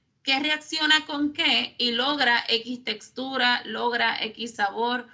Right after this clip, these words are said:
logra X, eh, fusionar de la manera que sea para lograr que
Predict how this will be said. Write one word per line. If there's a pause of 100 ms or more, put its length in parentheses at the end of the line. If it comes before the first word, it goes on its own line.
(200)
logra
X,
eh, (760)
fusionar
de
la
manera
que
sea
para
lograr (480)
que